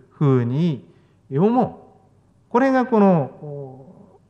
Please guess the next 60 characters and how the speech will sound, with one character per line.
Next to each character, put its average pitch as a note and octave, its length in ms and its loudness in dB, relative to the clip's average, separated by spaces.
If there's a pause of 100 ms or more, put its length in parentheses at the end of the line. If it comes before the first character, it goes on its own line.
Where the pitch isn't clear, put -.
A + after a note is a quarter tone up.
大 D3+ 140 4
雑 D3 160 0
把 C3+ 200 -4
で B2 100 -2
あ B2 80 0
り D3 80 0
ま D3+ 120 0
す - 100 -10
け D3 80 -6
れ C#3 60 -4
ど C3+ 100 -6
も、 A#3+ 300 -4 (300)
お、 C#3 120 -4
先 C#3+ 240 4
進 C#3 220 -2
国 A#2+ 220 -4
の A#2+ 580 -4
宗 C#3 240 -2
教 B2+ 220 -2
事 C3+ 120 -2
情 E3 180 4
で B2+ 80 0
あ B2 100 0
ろ B2+ 120 0
う G2+ 40 -6
か - 120 -12
と - 80 -20 (500)
い F#3+ 100 2
う - 20 2
ふ C4 40 4
う - 20 2
に A3 120 2
こ F#2+ 380 -6
う C3+ 40 -4
思 C3+ 140 2
う A2+ 40 0
わ G2 100 -6
け A#2+ 60 -16
で G#2+ 140 -18
す - 100 -20
ね。 C#3 320 -6 (1200)
し - 140 -18
か C#4+ 140 0
し - 40 -12
そ - 240 -4
の E4+ 180 -2
こ E4+ 160 -8
と C#4 140 -10
は、 A#3+ 320 -8 (760)
聖 A#3 260 0
書 F3 140 -4
で C#3+ 100 -2
言 E3 60 0
え - 20 0
ば C#3 120 -4
逆 F#3+ 420 -4
に G3+ 120 2
不 C4+ 280 -6
幸 A3+ 400 0
な G2+ 240 -6